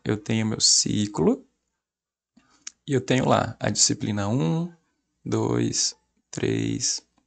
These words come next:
quatro e cinco. Então, quando que eu faço revisão mesmo? Aqui. Cada vez que eu avanço dentro de um conteúdo novo, eu reviso e faço retomada dos conteúdos prévios. Eu posso fazer revisão quando mesmo? Aqui,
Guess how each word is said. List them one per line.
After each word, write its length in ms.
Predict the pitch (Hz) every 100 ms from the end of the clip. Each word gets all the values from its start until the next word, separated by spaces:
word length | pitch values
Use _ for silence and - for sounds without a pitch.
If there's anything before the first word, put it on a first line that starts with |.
| _ _
quatro 640 | - 147 175 - 180 190 - _ _ _ _ _ _ _ -
e 100 | -
cinco. 540 | - - 113 - - _ _ - - _ _
Então, 320 | 117 - 139
quando 260 | 147 185 202
que 80 | 165
eu 40 |
faço 280 | - 147 -
revisão 400 | 139 127 127 127
mesmo? 400 | 151 226 240 247 - - - _ _ _ _ -
Aqui. 420 | 123 - 120 - - -
Cada 240 | 156 160
vez 140 | 151
que 100 | -
eu 60 | 156
avanço 440 | 139 131 135 -
dentro 300 | 127 123 123
de 80 | 123
um 80 | 123
conteúdo 380 | 120 123 123 143
novo, 340 | 165 190 208 _ - _ _ -
eu 180 | 139
reviso 560 | 147 160 135 127 143 147
e 20 |
faço 340 | - 131 127 127
retomada 520 | 131 131 117 123 131
dos 120 | 127
conteúdos 720 | - 123 - 120 156 208 - _
prévios. 420 | - 113 - - - - - - _
Eu 80 | -
posso 340 | - 135 147 -
fazer 200 | 143 143
revisão 380 | 139 127 131
quando 260 | 127 139 131
mesmo? 360 | 139 185 233 233 - _ -
Aqui, 520 | 135 - 156 139